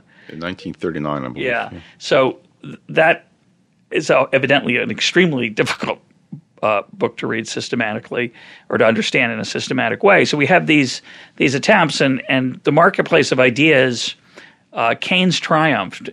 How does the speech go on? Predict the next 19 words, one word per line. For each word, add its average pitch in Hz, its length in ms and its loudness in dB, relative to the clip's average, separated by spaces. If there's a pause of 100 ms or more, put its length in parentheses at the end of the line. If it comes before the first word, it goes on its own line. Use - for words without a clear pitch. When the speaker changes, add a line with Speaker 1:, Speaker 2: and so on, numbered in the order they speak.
Speaker 2:
as 117 340 2
the 120 100 -4
best 131 280 2
way 123 160 4
to 120 80 0
understand 110 920 -4 (680)
what 123 300 -6
caused 113 320 -2
business 165 320 -2
cycles. 110 580 -4 (520)
And 131 220 -2
the 127 220 -2
Austrian 147 520 0
school, 123 240 0
which - 160 -4
was, 123 160 -4
I 131 60 2
think, 226 320 -2 (500)
correctly, 139 540 -2